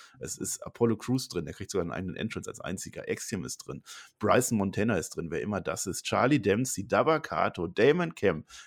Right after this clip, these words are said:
Dante Chen ist drin, Dijak, Drew Gulak, Edresofe, Hank Walker, Javier Bernal,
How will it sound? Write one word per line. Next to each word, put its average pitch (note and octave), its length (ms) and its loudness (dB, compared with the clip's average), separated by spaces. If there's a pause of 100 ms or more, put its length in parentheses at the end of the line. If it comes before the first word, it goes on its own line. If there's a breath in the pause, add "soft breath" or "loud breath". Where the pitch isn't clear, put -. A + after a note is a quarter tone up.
Dante A#2 300 2
Chen A#2+ 320 2
ist G#3 240 -4
drin, F#2+ 180 0
Dijak, G#2 560 4
Drew E3+ 180 4
Gulak, B2+ 460 4 (240 loud breath)
Edresofe, C3 840 6
Hank F3+ 280 4
Walker, D3+ 440 10 (160)
Javier C#3 380 8
Bernal, E2 500 2